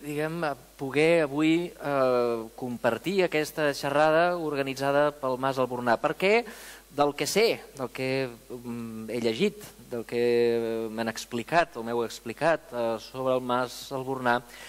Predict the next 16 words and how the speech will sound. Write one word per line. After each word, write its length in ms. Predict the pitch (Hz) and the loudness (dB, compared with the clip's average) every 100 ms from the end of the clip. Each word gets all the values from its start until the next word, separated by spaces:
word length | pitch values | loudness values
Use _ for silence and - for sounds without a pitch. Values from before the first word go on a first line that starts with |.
| - | -14
això 140 | 120 160 | -10 -6
és 80 | |
exactament, 880 | 160 123 120 160 - 147 135 131 123 127 | -6 -2 0 0 -2 -2 0 0 -2 -8
això 220 | 117 - | -12 -10
és 80 | 147 | -8
exactament 920 | 135 120 117 135 - 120 120 113 110 110 | -8 -6 -2 -2 -4 -4 -4 -4 -8 -10
el 100 | 107 | -10
que 80 | 104 | -10
estan 240 | 110 113 101 | -8 -8 -4
fent, 260 | 107 90 - - - - | -4 -4 -10 -20 -20 -16
eh? 180 | 107 117 | -8 -8
Eh, 840 | 143 - - - 113 113 107 104 101 - | -8 -16 -18 -8 -2 0 2 0 -2 -6
una 580 | 160 147 143 139 135 127 | -4 -4 -2 -2 -2 -4
institució 1120 | 127 123 120 117 - 117 113 - 160 175 185 - | -6 -6 -6 -8 -10 -8 -8 -6 0 2 2 2
a 100 | 120 | 2
on 520 | 123 151 170 175 | 4 2 0 -6